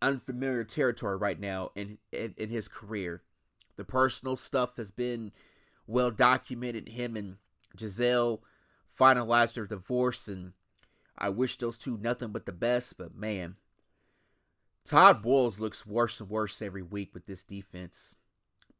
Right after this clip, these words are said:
Byron Leftwich doesn't, doesn't look like he knows how to call plays. It, it almost seems like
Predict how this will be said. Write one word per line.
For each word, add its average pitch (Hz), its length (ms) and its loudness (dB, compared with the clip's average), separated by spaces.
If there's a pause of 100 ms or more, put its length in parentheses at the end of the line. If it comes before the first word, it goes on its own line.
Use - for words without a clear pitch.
(240)
Byron 135 380 8
Leftwich 113 560 0
doesn't, 104 400 -4 (540)
doesn't 117 260 0
look 120 180 -2
like 110 160 0
he 117 60 -8
knows 110 140 -2
how 117 80 2
to 104 60 -4
call 104 200 -2
plays. - 640 -12 (1000)
It, 123 260 -4
it 127 80 -2
almost 143 400 2
seems 131 360 -4
like 104 380 0